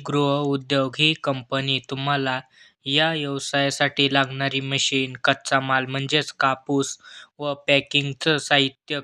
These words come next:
कंपनीच देते. या कंपनीसोबत काम कसं करायचं याची माहिती पुढे सांगितली आहे, यासाठी व्हिडिओ पूर्ण पहा. ही कंपनी तुम्हाला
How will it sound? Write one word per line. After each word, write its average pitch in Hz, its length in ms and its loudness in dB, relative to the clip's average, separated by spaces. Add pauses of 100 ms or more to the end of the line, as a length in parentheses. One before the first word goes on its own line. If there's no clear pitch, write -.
कंपनीच 143 640 0
देते. 127 360 0 (480)
या 160 160 6
कंपनीसोबत 143 1120 0
काम 147 260 -2 (100)
कसं 175 260 0
करायचं 135 520 2
याची 135 440 0 (440)
माहिती 135 380 0
पुढे 143 320 0
सांगितली 135 640 2
आहे, 131 280 2
यासाठी 139 1000 0
व्हिडिओ 139 340 0
पूर्ण 151 480 0
पहा. 123 320 -2 (420)
ही 160 120 4
कंपनी 139 580 0 (100)
तुम्हाला 143 420 2